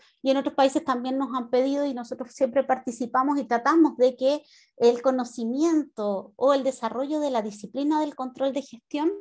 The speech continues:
eh, sea difundido en todos estos, eh, estos países y que ojalá, bueno, vayamos generando una, eh, eh, una comunidad de conocimiento alrededor de estas prácticas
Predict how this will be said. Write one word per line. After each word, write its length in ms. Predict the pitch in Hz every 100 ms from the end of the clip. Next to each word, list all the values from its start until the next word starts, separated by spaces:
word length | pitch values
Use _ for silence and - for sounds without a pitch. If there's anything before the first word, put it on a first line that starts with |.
| - - - _ _
eh, 120 | 269
sea 340 | 262 - 320 311
difundido 800 | 254 - 285 269 285 311 311 -
en 280 | 240 247 -
todos 300 | 254 254 247
estos, 500 | 262 - 240 226 - -
eh, 240 | 202 190
estos 240 | 226 233 -
países 340 | 196 254 302
y 40 | 277
que 100 | 226
ojalá, 280 | 226 214 254
bueno, 280 | 269 202 196 _ _ _
vayamos 380 | 214 254 285 -
generando 480 | 262 220 233 262 277
una, 480 | 262 254 294 - - -
eh, 340 | 202 190 180 180 185 185 -
eh, 480 | - 190 170 170 - -
una 280 | 233 240
comunidad 920 | 233 226 220 220 214 196 277 349 285 220
de 140 | 214
conocimiento 680 | 214 214 208 214 214 233 247
alrededor 520 | 240 214 208 208 202
de 140 | 196 190
estas 200 | 190 _
prácticas 600 | - - - - - -